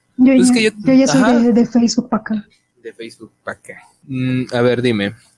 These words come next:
Speaker 1: Ujú.
Speaker 2: ¿Qué es lo que más
Speaker 1: Te digo.
Speaker 2: y qué es lo que menos te gusta de, de las redes sociales?
Speaker 1: Lo que más me gusta es que lo tienes todo cerca,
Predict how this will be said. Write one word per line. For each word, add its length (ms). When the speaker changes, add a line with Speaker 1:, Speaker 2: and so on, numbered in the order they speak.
Speaker 1:
Ujú. 360
Speaker 2:
¿Qué 120
es 100
lo 140
que 180
más 800
Speaker 1:
Te 100
digo. 240
Speaker 2:
y 100
qué 140
es 180
lo 240
que 120
menos 400
te 120
gusta 600
de, 600
de 400
las 160
redes 220
sociales? 480
Speaker 1:
Lo 200
que 100
más 260
me 140
gusta 720
es 340
que 80
lo 100
tienes 240
todo 140
cerca, 360